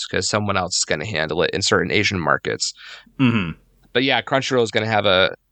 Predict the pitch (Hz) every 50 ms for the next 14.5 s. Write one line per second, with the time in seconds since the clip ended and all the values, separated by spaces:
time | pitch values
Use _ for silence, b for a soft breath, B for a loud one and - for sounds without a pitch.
0 | - - 117 113 104 _ - 135 131 127 110 110 104 98 _ _ b b b b
1 | b _ - - 127 104 120 113 107 101 101 98 95 95 92 78 78 - - -
2 | - - 85 82 80 80 - - _ _ - 117 117 123 117 123 135 139 143 -
3 | - - 131 - - - 147 143 139 131 113 104 101 104 113 135 127 _ _ _
4 | _ - - 98 98 98 98 98 95 - 107 104 113 113 107 - 117 117 113 -
5 | - 113 98 - 110 104 104 98 76 101 101 - - 160 165 127 120 - 120 -
6 | - 110 - - 104 92 92 92 98 90 - - 87 - - - 95 90 90 -
7 | - - 87 85 92 104 - - - B B B B B B - 87 92 90 95
8 | 101 117 139 143 151 147 147 143 - - 123 113 107 - - 131 123 120 120 113
9 | 110 104 101 101 101 95 - 101 98 95 104 113 120 - B B B B B B
10 | B - 113 127 147 139 147 151 156 147 143 131 123 - - 131 120 110 95 85
11 | 82 82 104 _ _ _ _ _ _ _ _ - 123 120 120 117 113 113 110 110
12 | 107 104 104 101 101 101 98 107 - 127 127 123 113 120 120 120 113 113 110 104
13 | 101 - - 104 107 113 - - - - 127 131 131 131 120 113 107 104 - -
14 | - - 123 143 180 - - - -